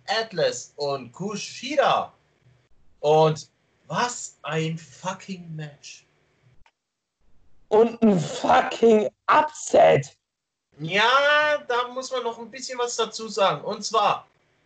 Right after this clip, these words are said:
Speaker 1: Kushida hatte Jake Atlas im Armbreaker.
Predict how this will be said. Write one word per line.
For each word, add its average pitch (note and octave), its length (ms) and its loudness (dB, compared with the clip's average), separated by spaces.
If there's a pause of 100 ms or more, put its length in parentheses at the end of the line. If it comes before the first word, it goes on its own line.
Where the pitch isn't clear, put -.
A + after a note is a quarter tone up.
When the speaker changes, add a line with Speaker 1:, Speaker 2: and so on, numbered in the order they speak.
(140)
Speaker 1:
Kushida A#3+ 420 -2 (100)
hatte B3+ 360 -2 (220)
Jake A#3 380 -2
Atlas B3+ 280 -6
im A#3 160 -2
Armbreaker. F3+ 680 -4